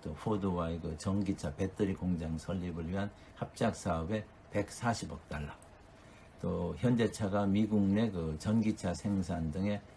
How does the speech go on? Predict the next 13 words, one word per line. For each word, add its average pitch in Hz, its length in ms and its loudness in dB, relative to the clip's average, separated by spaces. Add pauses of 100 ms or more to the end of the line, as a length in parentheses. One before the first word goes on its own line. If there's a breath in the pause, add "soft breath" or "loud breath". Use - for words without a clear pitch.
칠십사억 - 760 -2
달러, 78 360 -4 (600 loud breath)
그리고 90 280 2
에스케이 90 560 0
하이닉스가 95 840 0
실리콘밸리에 98 920 2 (140)
알앤디 85 480 0
센터 85 440 -2
설립을 85 600 -2
위해 107 200 0 (320 loud breath)
십억 135 440 2
달러를, 85 560 0 (340 loud breath)
어, - 80 -10